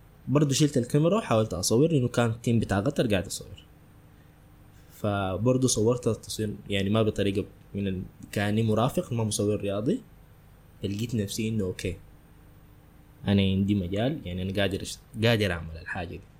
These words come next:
هنا أنا عرفت بجد إنه أنا ممكن بروفيشنال بعد كده إنه أحاول إنه أبدأ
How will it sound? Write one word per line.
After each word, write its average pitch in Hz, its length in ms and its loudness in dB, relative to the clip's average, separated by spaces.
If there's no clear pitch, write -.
هنا 131 160 4
أنا 120 140 2
عرفت 107 280 -2
بجد 95 340 -6
إنه 104 200 0
أنا 101 100 4
ممكن 101 320 6
بروفيشنال 107 540 4
بعد 87 320 6
كده 98 160 -4
إنه 92 140 -6
أحاول 95 300 -4
إنه 90 200 -4
أبدأ - 240 4